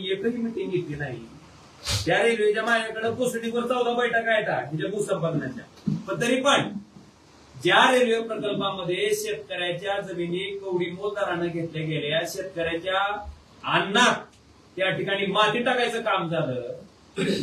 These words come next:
त्या प्रकल्पाचं उद्घाटन झालं म्हणून आपण सांगायचं. आणि याच राणा पाटलानं प्रेसला दिलं होतं की थेट खरेदीनंच त्या ठिकाणी भूसंपादन होणार आहे. झालं का भूसंपादन थेट खरेदीनं?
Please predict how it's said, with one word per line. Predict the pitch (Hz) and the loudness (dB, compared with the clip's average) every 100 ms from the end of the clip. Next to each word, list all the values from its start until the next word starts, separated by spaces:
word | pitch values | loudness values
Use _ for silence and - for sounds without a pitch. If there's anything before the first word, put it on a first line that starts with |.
| - - - - - | -6 -16 -20 -14 2
त्या | - 180 | 4 6
प्रकल्पाचं | 247 - - - 196 214 | 4 0 -2 -2 -2 -2
उद्घाटन | 214 185 196 - 190 | -2 0 0 0 -2
झालं | 190 160 | 0 0
म्हणून | 165 170 165 | 0 -4 -2
आपण | 160 160 | -4 -4
सांगायचं. | 143 165 139 131 123 123 123 131 | -6 -6 -6 -8 -8 -8 -6 -8
आणि | 147 156 | -2 4
याच | 220 254 | 6 6
राणा | 254 240 | 4 4
पाटलानं | 247 233 226 214 156 - - - - - - - | 2 2 0 -2 -4 -8 -18 -20 -20 -20 -18 -2
प्रेसला | 226 233 254 254 | 0 2 2 4
दिलं | 254 | 6
होतं | 254 247 - - - - - - - | 8 6 2 0 -8 -12 -12 -8 0
की | - - | 0 4
थेट | 226 262 262 - | 6 6 4 0
खरेदीनंच | 226 240 247 262 - | -2 0 2 2 4
त्या | 262 | 4
ठिकाणी | 254 262 254 | 2 0 0
भूसंपादन | 262 247 240 240 240 | 0 0 -2 0 2
होणार | 233 226 202 | 2 2 0
आहे. | - - - - - - - - - - - - - | -2 -6 -4 -4 -4 -14 -20 -20 -18 -20 -20 -14 2
झालं | 208 247 | 6 8
का | 262 269 | 6 4
भूसंपादन | 262 262 262 254 | 2 0 0 0
थेट | 247 254 254 | 0 0 2
खरेदीनं? | 254 247 247 254 | -2 -2 -6 -8